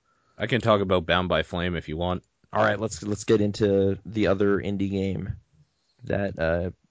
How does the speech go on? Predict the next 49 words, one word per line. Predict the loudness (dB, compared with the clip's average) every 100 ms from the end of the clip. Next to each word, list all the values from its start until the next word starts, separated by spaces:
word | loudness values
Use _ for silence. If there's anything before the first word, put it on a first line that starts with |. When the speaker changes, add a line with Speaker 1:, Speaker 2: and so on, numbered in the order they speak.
| _
Speaker 1:
I | 0
don't | 4 6
know | 4
if | 4
it's | 0 2
indie. | 4 6 6 4 -6 _ _ _
Speaker 2:
Oh, | 2 4 4
okay. | 2 0 -2 -12 _ _ _ _ -14 2
Speaker 1:
It |
was | 6 6
made | 6 8
by | 8
Spiders, | 8 4 4 6 6 4 2 -2
the | 0
guys | 4 4
who | 2
did | 2 2
Of | 2
Orcs | 0 -2 -4
and | -2
Men, | 0 0 -2 -8 _ -12
if | -6
you | 0
remember | 2 2 2 2
that, | 2 2 0 -8 _
and | 0
how | 4
lackluster | 6 4 4 0 0 -2 0
that | 2 0
was, | -4 -10 -4
but | -2
not | 0 -2
bad. | 0 -2 -2 -10 _ _
Speaker 2:
I | -8
don't. | -2 -2 -4 -12 -20 _ _ _ _ _ _
Speaker 1:
Okay. | -4 0 -2 -2 _
Speaker 2:
Okay. | -2 -2 -4 -10
Like, | -4 0
you're | 2
saying | 4 6
Speaker 1:
So | 8
Speaker 2:
this | 6
game's | 0 -10 -4
garnering | 0 2 2 -2
more | 0 2 2
attention | 2 0 -4 -4 -4
than | -2
it | -4
deserves? | -4 -4 0 0 -2 -6 -20 -18